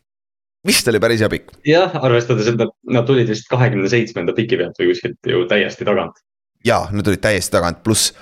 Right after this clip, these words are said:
Speaker 1: nad, neil oli olemas põhimõtteliselt M V P kandidaat quarterback Alex Smithi all.
Speaker 2: Jah.
Speaker 1: Nagu see on üks
Speaker 2: See, s-, me räägime Patrick Mahomesist kõige nagu ülivõrdes ja,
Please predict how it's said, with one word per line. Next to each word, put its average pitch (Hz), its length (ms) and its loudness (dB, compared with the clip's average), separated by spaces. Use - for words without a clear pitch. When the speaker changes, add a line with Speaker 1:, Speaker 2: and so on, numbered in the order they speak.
Speaker 1:
nad, 101 220 0
neil 113 160 2
oli 104 100 2
olemas 95 400 2
põhimõtteliselt 98 400 0
M 98 80 2
V 92 160 0
P 95 140 2
kandidaat 95 420 -2
quarterback 95 480 -4
Alex 87 220 -2
Smithi - 260 -2
all. 90 140 2
Speaker 2:
Jah. 90 140 -8
Speaker 1:
Nagu 90 240 0
see 101 160 2
on 90 60 -4
üks 123 140 -2
Speaker 2:
See, 110 540 2
s-, - 140 -8
me 135 140 4
räägime 135 340 -2
Patrick 120 320 0
Mahomesist 101 400 0
kõige 104 240 2
nagu 90 220 0
ülivõrdes 104 640 0
ja, 87 140 2